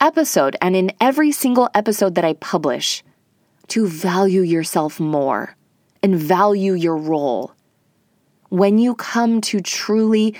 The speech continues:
value yourself and grow in your confidence, you tend to take better care of yourself. You tend to make better decisions. You tend to go after bigger goals.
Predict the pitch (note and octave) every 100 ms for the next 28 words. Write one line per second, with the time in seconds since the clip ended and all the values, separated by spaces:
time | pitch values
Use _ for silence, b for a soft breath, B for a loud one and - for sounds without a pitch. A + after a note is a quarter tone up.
0 | B B D#3 D3+ D#3+ E3 E3 D#3+ D3+ -
1 | B D#3 D3+ - C#3 A#2+ - - - -
2 | _ _ _ _ - F#3+ E3 D3 D3+ D#3
3 | D#3+ D#3+ D#3 D#3+ D#3 D3 C#3+ C#3+ - C3+
4 | C3+ - C3+ G#2+ - - - _ _ _
5 | _ _ E3+ E3+ F#3 - F#3+ F3+ F#3 -
6 | G3 G3+ G3 - G#3 G#3 G#3 D#4 D4+ D#3
7 | D3+ - - - - B B B F3 E3+
8 | - F3+ F3+ G#3 F#3+ F3+ F3 - C#3+ E3+
9 | G3+ G#3+ D4 D4 E3 A#2 D3 E3+ E3 -
10 | E3 E3 E3+ G3 F#3 G3 G3 D3+ - E3+
11 | D#3 D#3 D#3 D#3 F#3 C#4+ A#3 - - -